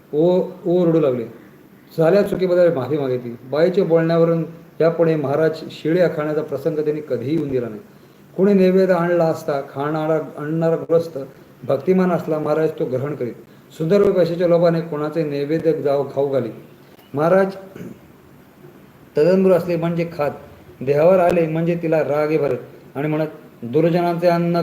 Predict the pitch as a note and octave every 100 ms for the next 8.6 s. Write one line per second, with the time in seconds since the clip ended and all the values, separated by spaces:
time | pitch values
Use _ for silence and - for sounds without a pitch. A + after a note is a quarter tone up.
0 | E3 D3 E3+ E3 D3 B2 - - - -
1 | C#3 D#3+ F3+ E3 E3+ F3+ F#3 - D#3 D3+
2 | F#3 D#3 D3+ B2+ A#2+ - - - - D#3
3 | G3+ F#3 F3+ F#3 E3+ F3 E3+ E3+ E3+ E3
4 | D#3+ E3+ E3+ D#3+ E3 D#3+ D#3 D#3+ - -
5 | D3 D#3 D#3 C3+ D#3+ E3 - D3 D3+ C#3+
6 | C3 A#2+ - - - - - - G3 G3
7 | G3 F#3+ F#3+ F#3 D3 C#3+ - F3 E3+ D#3+
8 | D3+ E3+ F3+ E3+ D#3+